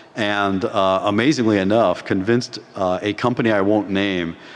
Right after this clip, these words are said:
to let me make a role-playing game set in the universe of one of the most successful R T S, uh, lines around, and I won't tell you what that was either. Um, and I was about to sign the contract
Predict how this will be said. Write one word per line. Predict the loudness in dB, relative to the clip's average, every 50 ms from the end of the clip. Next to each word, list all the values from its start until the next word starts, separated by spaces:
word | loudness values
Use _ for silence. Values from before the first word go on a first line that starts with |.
| -20 -8 -2
to | 0 0
let | 0 2 2
me | 2 2
make | 2 2 0 0 0
a | 0
role-playing | 2 4 4 2 2 0 0 -2 0 0 -2
game | -2 -2 -2 -4
set | -4 -4 -2 0 0 0
in | 0 -2 -2
the | -2 -2
universe | 0 0 0 0 2 0 0 0 -2
of | -6 -4
one | -2 -2 -2 -2
of | -2
the | -2
most | -2 -2 -4 -4
successful | -6 -8 -6 -4 -4 -4 -4 -4 -4 -2 -2
R | 0 -2 -2
T | -4 -4 -2 0 2
S, | 0 0 -2 -6 -10 -8 -4
uh, | -4 -2 -2 -2 -2 -4
lines | -6 -4 -4 -4 -4 -4 -6 -8
around, | -8 -8 -6 -6 -6 -6 -6
and | -6
I | -4 -4
won't | -4 -6 -6
tell | -6 -4 -2
you | -2 -2 -2
what | -4 -4 -4
that | -4 -4 -2 -2
was | -2 -4 -4 -2
either. | -2 -2 -2 -2 -2 -6 -8 -12 -18 -20 -20 -20 -20 -20 -20 -20 -12 -6
Um, | -4 -2 0 0 2 0 0 -2 -2 -4 -6 -10 -14 -20 -20 -20 -20 -20 _ _ _ -8
and | -6 -4 -2 0
I | 0
was | 0 0
about | 0 -2 -2 -4 -4
to |
sign | -4 -2 -2 0 -2
the | -2
contract | -2 -2 -2 -2 -2 0 0 0 2 2 0 0 -2 -6